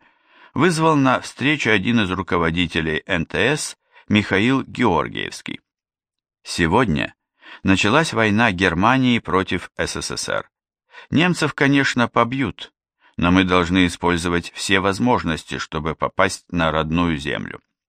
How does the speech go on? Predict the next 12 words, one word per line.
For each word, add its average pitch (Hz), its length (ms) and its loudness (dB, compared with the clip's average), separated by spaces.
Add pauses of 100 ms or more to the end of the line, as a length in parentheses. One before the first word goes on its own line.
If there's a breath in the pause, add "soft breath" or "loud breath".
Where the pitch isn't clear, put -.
(600)
Поначалу 101 500 2
Борис 135 280 0
Степанович 135 600 -2
опешил. - 640 -4 (880)
"Как - 360 0
побьют? 107 640 -4 (600)
Непобедимую 104 1000 2 (120)
армию, 92 580 0 (240 loud breath)
покорившую 104 640 0
почти 92 400 -2
всю 104 220 -4
Европу?" 80 640 -2